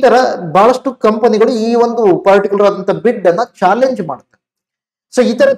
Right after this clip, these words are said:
challenge ಮಾಡಿದ ನಂತರದಲ್ಲಿಯೂ ಕೂಡ ಲಾಸ್ಟ್ಗೆ ಏನ್ ಮಾಡ್ತೀವಿ, ಲಾಸ್ಟ್ಗೆ ಯಾವ್ದಾದ್ರು ಒಂದು company suppose think ಮಾಡೋಣ, ಎಪ್ಪತ್ತು ಕೋಟಿಯಲ್ಲಿ ಮುಗಿಸ್ಕೊಡ್ತಿದೆ ಅಂತ ಹೇಳಿದೆ ಅಂತಂದ್ರೆ, ಆವಾಗ ಈ reputed ಕಂಪನಿಗೆ ಮತ್ತೆ ಕೇಳ್ತೀವಿ ನಾವು. ಒಂದು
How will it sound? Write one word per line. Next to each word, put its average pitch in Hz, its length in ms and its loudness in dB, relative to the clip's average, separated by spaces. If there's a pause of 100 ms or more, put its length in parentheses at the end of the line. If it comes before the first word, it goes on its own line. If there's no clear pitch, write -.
challenge 269 360 -2 (140)
ಮಾಡಿದ 262 360 0
ನಂತರದಲ್ಲಿಯೂ 269 480 -2
ಕೂಡ 254 80 2 (120)
ಲಾಸ್ಟ್ಗೆ 233 340 -2
ಏನ್ 247 100 -2
ಮಾಡ್ತೀವಿ, 180 280 -4 (480)
ಲಾಸ್ಟ್ಗೆ 202 400 2 (100)
ಯಾವ್ದಾದ್ರು 202 320 2
ಒಂದು 202 160 -4
company 202 260 -2 (100)
suppose 202 260 -6
think 208 200 -6
ಮಾಡೋಣ, 208 160 0 (100)
ಎಪ್ಪತ್ತು 214 340 -4
ಕೋಟಿಯಲ್ಲಿ 208 360 2
ಮುಗಿಸ್ಕೊಡ್ತಿದೆ 196 520 -4
ಅಂತ 196 120 -4 (200)
ಹೇಳಿದೆ 170 280 2
ಅಂತಂದ್ರೆ, - 280 -20 (680)
ಆವಾಗ 254 300 2 (260)
ಈ 254 40 -2 (160)
reputed 262 360 -2 (100)
ಕಂಪನಿಗೆ 262 340 0 (100)
ಮತ್ತೆ 208 280 -4
ಕೇಳ್ತೀವಿ 226 340 0
ನಾವು. 123 100 -20 (760)
ಒಂದು 226 140 2